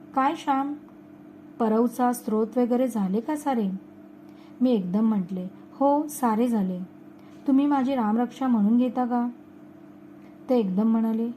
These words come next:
"तू कधी शिक-, शिकलास आणि कोणी शिकवली?" मी सांगितले, "भास्करच्या पुस्तकावरून मी उतरून घेतली व पाठ केली." "बघू दे तुझी रामरक्षेची वही," ते कौतुकाने म्हणाले.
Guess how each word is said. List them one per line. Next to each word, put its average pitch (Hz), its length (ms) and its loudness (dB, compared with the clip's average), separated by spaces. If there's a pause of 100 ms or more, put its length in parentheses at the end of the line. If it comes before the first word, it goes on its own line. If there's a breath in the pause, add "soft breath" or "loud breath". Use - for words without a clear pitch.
(340)
"तू 339 80 2
कधी 359 280 -2
शिक-, 285 380 -6
शिकलास 202 600 -4 (200)
आणि 233 140 0
कोणी 269 320 2
शिकवली?" 226 480 -2 (960)
मी 208 100 2
सांगितले, 214 600 -2 (440 loud breath)
"भास्करच्या 262 580 0
पुस्तकावरून 233 720 -2
मी 285 140 -2
उतरून 214 400 0
घेतली 226 320 0
व 269 120 -4
पाठ 196 280 -6 (120)
केली." 180 220 -6 (1120 loud breath)
"बघू 240 260 4
दे 285 140 2
तुझी 269 280 0
रामरक्षेची 240 680 -2
वही," 226 260 0 (1120)
ते 262 80 0
कौतुकाने 208 580 -2
म्हणाले. 175 420 -2